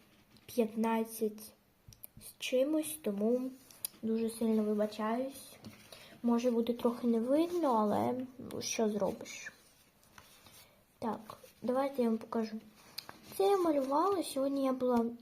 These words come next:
канцелярському магазині, «Картошка» він називається. Я там купила собі фарби та нові нігті. Е, я ж казала, що сьогодні вдягну нігті, але, м, я була трохи зайнята.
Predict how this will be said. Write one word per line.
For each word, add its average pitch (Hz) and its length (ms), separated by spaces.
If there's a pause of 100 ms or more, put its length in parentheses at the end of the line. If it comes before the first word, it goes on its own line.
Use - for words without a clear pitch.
(220)
канцелярському 240 840
магазині, 262 300
«Картошка» 330 600
він 277 120
називається. 226 640 (720)
Я 330 140
там 320 260 (1080)
купила 277 400
собі 233 260
фарби 247 680 (800)
та 269 220
нові 269 260
нігті. 226 580 (360)
Е, 233 360
я 269 120
ж 269 120
казала, 277 380
що 254 240 (340)
сьогодні 320 480
вдягну 247 500
нігті, 240 560
але, 226 360 (560)
м, 220 380 (840)
я 233 140
була 240 240
трохи 240 340
зайнята. 240 640